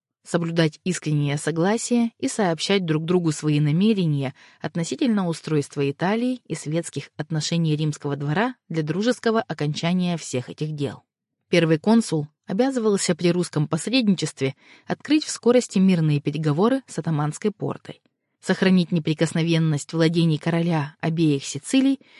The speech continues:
и, как скоро судьба Египта будет решена, вывести французские войска из Неаполитанского королевства. Обе державы обещали заняться дружески и доброжелательно интересами короля Сардинского, сколько возможно по настоящему положению вещей.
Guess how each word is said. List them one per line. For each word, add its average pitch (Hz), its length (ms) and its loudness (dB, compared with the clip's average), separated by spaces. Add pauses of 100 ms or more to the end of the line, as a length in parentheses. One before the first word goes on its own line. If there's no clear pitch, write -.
(340)
и, - 80 0
как 254 160 -2
скоро 233 320 2
судьба 190 300 2
Египта 175 440 0
будет 156 320 -2
решена, 180 520 0 (360)
вывести 277 380 0
французские 165 680 -4
войска 151 500 -4 (120)
из 214 160 -2
Неаполитанского 165 920 0
королевства. - 760 -4 (680)
Обе 170 160 2
державы 160 480 4
обещали 185 580 0 (220)
заняться 180 400 0
дружески 180 520 0
и 160 160 -2
доброжелательно 170 840 2
интересами 170 600 -2
короля 170 480 0
Сардинского, 170 840 0 (260)
сколько 160 380 -2
возможно 220 440 2
по - 60 -6
настоящему 160 600 -2
положению 160 560 0
вещей. 160 500 -6